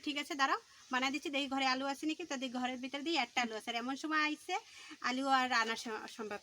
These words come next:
না, তাই আজকে ওইটা রান্না করব। আর আলু আমি কাটবো, ওরা আলু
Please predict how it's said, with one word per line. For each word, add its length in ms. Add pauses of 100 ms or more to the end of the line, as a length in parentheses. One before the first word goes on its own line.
না, 60 (400)
তাই 160
আজকে 200 (360)
ওইটা 200 (320)
রান্না 300
করব। 160 (1300)
আর 160 (120)
আলু 160 (280)
আমি 200
কাটবো, 360 (600)
ওরা 140 (120)
আলু 160